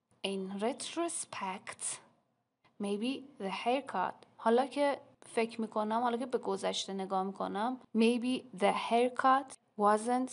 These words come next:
such a good idea. هیرکاتت، کوتاه کردن موت،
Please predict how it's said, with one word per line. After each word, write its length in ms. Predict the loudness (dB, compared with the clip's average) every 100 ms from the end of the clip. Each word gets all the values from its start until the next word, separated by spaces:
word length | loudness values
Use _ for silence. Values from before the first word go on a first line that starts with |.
| -4
such 280 | -4 -4 -4
a 40 |
good 260 | -4 -2 2
idea. 720 | 2 0 -4 -2 -2 -2 -6 -16 _ _
هیرکاتت، 1040 | 4 8 8 8 6 6 6 6 4 0
کوتاه 420 | -4 -2 4 4 4
کردن 520 | 4 4 4 4 4
موت، 460 | 2 4 4 2